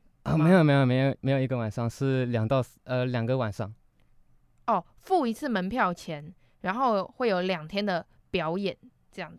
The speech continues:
Speaker 1: 没错，没错，而且他那边会有很多道具商，像是，呃，一些道具商的话，我们就可以去进去买道具啊，去看新的道具之类的。
Speaker 2: 你说批发商吗？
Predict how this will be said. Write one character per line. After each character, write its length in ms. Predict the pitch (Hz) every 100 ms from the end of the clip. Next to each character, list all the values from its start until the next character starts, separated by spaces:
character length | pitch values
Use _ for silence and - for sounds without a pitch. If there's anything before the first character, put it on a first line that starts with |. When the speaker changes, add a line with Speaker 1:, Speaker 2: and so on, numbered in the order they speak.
| _
Speaker 1:
没 180 | 120 135
错， 160 | 139 143
没 160 | 120
错， 260 | 113 131 - -
而 100 | 180
且 140 | 180
他 140 | 175
那 200 | 185 190
边 160 | 175 180
会 120 | 180
有 80 | 160
很 260 | - 135 113
多 160 | 151
道 180 | 156 143
具 160 | 135 127
商， 240 | 131 131
像 160 | 156 147
是， 640 | 147 139 135 123 120 -
呃， 320 | 120 117 117 -
一 100 | 156
些 140 | 165
道 120 | 165
具 80 | 147
商 140 | 143
的 80 | 139
话， 80 | 131
我 60 | 120
们 120 | 110
就 80 | 127
可 120 | 120
以 40 |
去 220 | - 127
进 240 | 113 135 123
去 220 | - 120
买 200 | 117 104
道 240 | 95 123
具 220 | 110 123 117
啊， 180 | 104
去 540 | 104 - 117 113 101 - - - - -
看 240 | 196 262
新 120 | 214 165
的 100 | 131
道 160 | 127
具 100 | 123
之 140 | 107 117
类 160 | 113
的。 80 | - -
Speaker 2:
你 40 |
说 120 | 226
批 60 | 240
发 200 | 220 220
商 180 | 214 196
吗？ 240 | 185